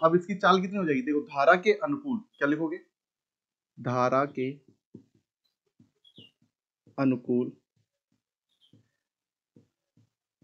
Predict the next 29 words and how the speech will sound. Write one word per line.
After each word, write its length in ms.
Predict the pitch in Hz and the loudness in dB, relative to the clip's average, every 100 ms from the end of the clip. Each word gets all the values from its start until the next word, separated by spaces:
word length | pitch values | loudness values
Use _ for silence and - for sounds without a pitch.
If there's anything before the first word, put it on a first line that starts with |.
| _ 143 | _ 0
अनुकूल 380 | 156 151 180 175 | 0 6 6 6
चाल 260 | 160 151 | 4 4
निकाल 220 | 127 117 | 4 0
लो, 160 | 107 - 139 | -4 -4 -2
अनुकूल 300 | 139 165 165 | 2 4 4
क्या 120 | 170 | 4
निकाल 200 | 156 156 | 2 2
लो, 120 | 196 - - | 2 -2 -12
चाल, 160 | 101 - _ _ _ _ _ _ _ _ _ _ _ _ _ _ _ _ _ _ - - _ - - _ - | -14 -14 _ _ _ _ _ _ _ _ _ _ _ _ _ _ _ _ _ _ -20 -20 _ -20 -20 _ -4
ठीक 100 | 180 | -2
है। 60 | 202 - | -2 0
देखो 180 | 165 151 - _ _ | 2 2 0 _ _
मोटर 300 | 143 151 151 185 | 2 4 6 6
बोट 340 | 180 180 - _ _ - | 8 6 0 _ _ 2
और 120 | 165 | 2
धारा 260 | 135 139 143 147 - | 4 6 6 4 0
एक 160 | 160 196 | -2 0
ही 60 | |
दिशा 200 | 175 175 | -2 -2
में 100 | 156 | -2
जा 100 | 123 | -4
रहे 140 | 104 104 | -8 -12
हैं 80 | _ _ - | _ _ -4
तो 60 | 139 | 6
चाल 220 | 156 170 | 8 10
ऐड 120 | 160 | 8
हो 60 | 170 | 6
जाएगी 180 | 170 | 0
ना। 80 | 165 | -2